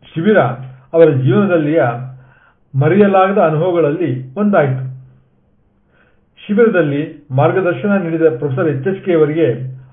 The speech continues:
ಅಭ್ಯರ್ಥಿಗಳು ಅರ್ಪಿಸಿದ ವಂದನೆಗಳಿಗೆ ನೀಡಿದ ಉತ್ತರದಲ್ಲಿ ಎಚ್ ಎಸ್ ಕೆ ಅವರು ತಾವು ಬೋಧಕರಾಗಿದ್ದ ದಿನಗಳನ್ನು ಮರಳಿಸಿಕೊಟ್ಟಿದ್ದಕ್ಕಾಗಿ ಅಭ್ಯರ್ಥಿಗಳಿಗೆ ಕೃತಜ್ಞರಾಗಿರುವುದಾಗಿಯೂ,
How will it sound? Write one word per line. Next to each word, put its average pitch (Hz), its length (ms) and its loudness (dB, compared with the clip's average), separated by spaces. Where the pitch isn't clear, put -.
ಅಭ್ಯರ್ಥಿಗಳು 175 640 0
ಅರ್ಪಿಸಿದ 151 380 -4
ವಂದನೆಗಳಿಗೆ 156 720 2
ನೀಡಿದ 135 320 2
ಉತ್ತರದಲ್ಲಿ 131 760 0
ಎಚ್ 131 120 -4
ಎಸ್ 170 200 -4
ಕೆ 156 100 0
ಅವರು 160 480 -4
ತಾವು 165 280 6
ಬೋಧಕರಾಗಿದ್ದ 196 580 4
ದಿನಗಳನ್ನು 165 920 -2
ಮರಳಿಸಿಕೊಟ್ಟಿದ್ದಕ್ಕಾಗಿ 156 1400 -4
ಅಭ್ಯರ್ಥಿಗಳಿಗೆ 165 1000 -2
ಕೃತಜ್ಞರಾಗಿರುವುದಾಗಿಯೂ, 180 1500 0